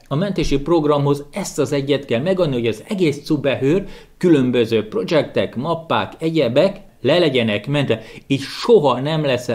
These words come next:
abba a kellemetlen helyzetbe, hogy kimarad valami, hiszen itt azért különböző témák, bár ti nem,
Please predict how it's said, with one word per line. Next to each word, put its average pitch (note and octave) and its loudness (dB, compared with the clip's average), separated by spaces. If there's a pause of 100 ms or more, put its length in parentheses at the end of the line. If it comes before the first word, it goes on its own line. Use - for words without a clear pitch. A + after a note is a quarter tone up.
(120)
abba A#2+ 2
a G#2+ 0
kellemetlen A2 0
helyzetbe, D#3+ 0
hogy G#3 2
kimarad E3+ 4
valami, A2 -2 (140)
hiszen A3 -2
itt G3 -4
azért G3 -2
különböző D#3 2
témák, D#3 0
bár C3+ 0
ti D#3 -6
nem, C#3+ -6